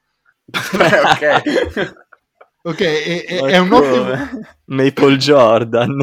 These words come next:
Speaker 2: <laughs> Eh,
Speaker 1: Maple Jordan.
Speaker 2: non farmi ridere, idiota. Eh, Devin Booker è un ottimo interprete di quel gioco, soprattutto sul lato offensivo. Ha un mid-range eccezionale,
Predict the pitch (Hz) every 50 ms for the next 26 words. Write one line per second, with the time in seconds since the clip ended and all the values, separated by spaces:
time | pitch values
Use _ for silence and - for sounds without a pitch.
0 | 202 247 180 156 - _ _ _ _ _ _ _ _ _ - 175 139 - - -
1 | - - - - - - _ _ _ _ _ _ _ _ _ - 277 247 233 226
2 | 220 220 220 214 208 - 151 302 294 190 170 165 127 139 - - 143 143 147 277
3 | 269 262 - - 208 220 190 160 - - _ 50 50 - - - 214 - - 269
4 | - _ - - - - - - - - - - - _ _ - 180 - 269 262
5 | 311 - 269 262 262 262 233 196 - 220 226 240 - 262 226 214 202 196 190 180
6 | 170 165 156 156 147 147 143 143 143 135 165 156 151 160 156 - 143 135 139 _
7 | - - 254 240 226 220 214 170 - _ 175 175 160 160 156 156 156 151 151 151
8 | 151 151 147 143 143 143 139 139 143 143 - _ _ 175 180 220 233 214 233 220
9 | 190 269 254 - 302 208 190 180 175 170 180 220 233 240 - 220 190 175 165 -
10 | - 185 175 165 - 175 170 175 156 139 135 - 143 131 127 120 131 120 110 107
11 | - 120 113 113 - - 160 147 - 175 165 - 277 214 185 190 - - 160 147
12 | 143 139 151 139 - - 135 123 120 113 - - 101 98 98 95 92 92 92 _
13 | _ _ _ _ _ _ _ _ _ _ _ _ _ _ _ - 156 160 165 165
14 | 160 160 160 165 165 151 135 175 175 165 160 131 147 139 - - 135 - - -
15 | 160 165 175 185 185 180 175 180 180 180 180 180